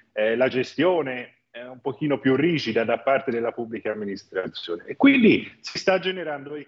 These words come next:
caos fondamentalmente e cercano allora dei fondi che possa essere in una zona, in un'altra di Firenze, e dove bussano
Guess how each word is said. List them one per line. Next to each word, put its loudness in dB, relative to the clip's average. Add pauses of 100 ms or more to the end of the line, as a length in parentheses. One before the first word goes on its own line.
caos -14
fondamentalmente -14 (220)
e 2
cercano 0
allora -6
dei -12
fondi -10
che -16
possa -8
essere -8
in -6
una -6
zona, 0
in -12
un'altra -4
di -4
Firenze, -2 (100)
e 2
dove 6
bussano -2